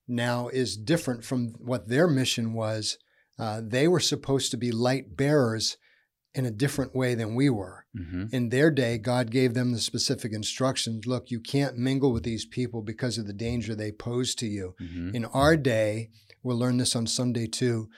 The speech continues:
Speaker 1: that God is able to use us in a different way in the world rather than to chase people out of the, you know, out of our territories, so to
Speaker 2: Mm-hmm.
Speaker 1: speak. But the, let me just say,
Speaker 2: Yep.
Speaker 1: the one thing that you didn't read, though, I think was maybe in verse two. Uh, can you read verse two?
Speaker 2: Yep.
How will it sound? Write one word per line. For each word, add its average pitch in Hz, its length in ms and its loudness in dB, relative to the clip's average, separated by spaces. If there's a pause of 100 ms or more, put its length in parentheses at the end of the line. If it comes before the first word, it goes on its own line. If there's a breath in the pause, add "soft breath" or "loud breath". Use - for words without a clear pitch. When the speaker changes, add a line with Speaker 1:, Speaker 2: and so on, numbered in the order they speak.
(300 soft breath)
Speaker 1:
that 123 640 0
God 127 300 4
is 117 140 2
able 127 260 2
to - 140 -6
use 120 360 2
us 117 220 0
in 123 160 -4
a 117 60 -2
different 120 400 -2
way 120 360 -2
in 175 200 4
the 131 80 6
world 101 420 0 (300 soft breath)
rather 123 320 6
than 117 200 0
to 110 80 -4
chase 123 360 2
people 107 300 -4
out 120 240 -2
of 107 60 -4
the, 107 140 -12
you 123 100 -8
know, 107 100 -8
out 110 200 -8
of 104 80 -8
our 139 120 -4
territories, 127 680 -6
so - 140 -10
to 110 60 2
Speaker 2:
Mm-hmm. 95 200 -2
Speaker 1:
speak. 92 180 -6 (140)
But 143 320 6 (360 loud breath)
the, 123 200 -2
let 127 180 -4
me 131 120 4
just 117 200 2
say, 135 140 6
Speaker 2:
Yep. 104 60 4
Speaker 1:
the 120 60 4
one 139 240 6
thing 143 200 4
that 123 100 2
you 113 80 0
didn't 135 300 2
read, 120 240 2
though, 107 280 -2 (320 loud breath)
I 120 80 0
think 135 280 0
was 123 200 2
maybe 127 340 2
in 120 100 2
verse 117 320 -2
two. 107 520 -2 (440)
Uh, 117 300 -6 (100)
can 127 120 -2
you 131 100 2
read 147 180 4
verse 135 320 0
two? 143 300 0
Speaker 2:
Yep. - 180 -4